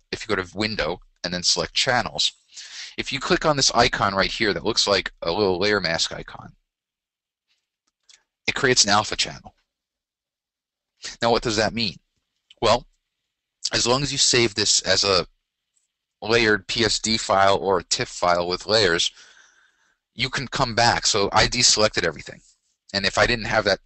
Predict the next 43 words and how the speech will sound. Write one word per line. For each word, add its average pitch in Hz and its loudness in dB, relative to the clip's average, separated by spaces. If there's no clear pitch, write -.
uh, 87 -2
alpha 113 -2
channel, 85 -2
I'd 85 0
have 98 -2
to 95 -8
go 95 0
through, 92 -4
make 90 -4
my 95 0
selections, 87 0
remove 90 -8
the 92 -2
stuff, - -2
yada, 85 0
yada. 82 -2
With 135 0
the 120 0
alpha 151 2
channel, 85 0
if 110 -2
I 107 4
go 127 2
to 151 -2
the 147 2
alpha 107 2
channel 85 -2
and 87 -2
I 87 -2
put - -8
my 101 0
cursor 147 2
in 147 0
the 143 0
thumbnail, 98 -2
so - -4
here's 123 -2
the 123 -2
thumbnail, 90 -4
and 101 -2
I 98 2
press 143 2
the 107 -4